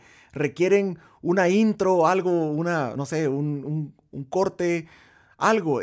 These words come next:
Se, se compran las librerías, eso no pasa nada. Y se puede inclusive modificar, se pueden poner encima locuciones para hacerlo más, más propio. Pero yo lo que voy con esto es de que,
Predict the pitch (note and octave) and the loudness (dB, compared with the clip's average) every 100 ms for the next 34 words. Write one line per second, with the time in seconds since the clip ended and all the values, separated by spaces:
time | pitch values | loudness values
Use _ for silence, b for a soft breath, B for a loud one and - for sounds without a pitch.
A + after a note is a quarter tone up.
0 | B2 - C3+ A#2+ D3+ F#3 A3+ A#3+ G#3+ F#3+ | -4 -4 -6 -6 -6 -4 -2 -2 -2 -2
1 | B3+ A3 D3+ D#3 D3+ D#3+ F3+ F3 G#3 C#3+ | -2 -4 -4 -4 -4 -4 -4 -4 -6 -8
2 | b b b b b - F#3 D#3+ D#3 G3+ | b b b b b -12 -4 -2 2 4
3 | A#3 A#3 D#3 D3 F#3+ G#3 F3+ B2+ A#2+ F#3+ | 4 2 -2 -6 -2 0 0 -2 -4 -4
4 | F#3 D3 E3+ G#3 E3+ D3 D#3 E3+ E3 E3+ | -4 -4 -2 -2 -2 -2 -2 -4 -6 -4
5 | E3+ D#3 B2 A#2 A#2+ D3+ E3+ F3+ - A2+ | -4 -2 -4 -6 -6 -4 -2 -4 -4 -6
6 | A2+ C#3 D3+ D3 C#3+ C#3+ - - C3 C3 | -6 -4 -2 0 0 -2 -6 -8 -8 -6
7 | E3 B2+ G2+ B B B B D#3 D#3+ D3+ | -8 -8 -12 B B B B 0 2 0
8 | b b b - C3+ G#3 C#4+ G3+ G3 A#3+ | b b b -10 0 0 2 2 2 4
9 | A#3 B3+ C4 A#3+ A#3+ G#3+ D#3 - | 2 2 -4 -4 -4 -2 -2 -4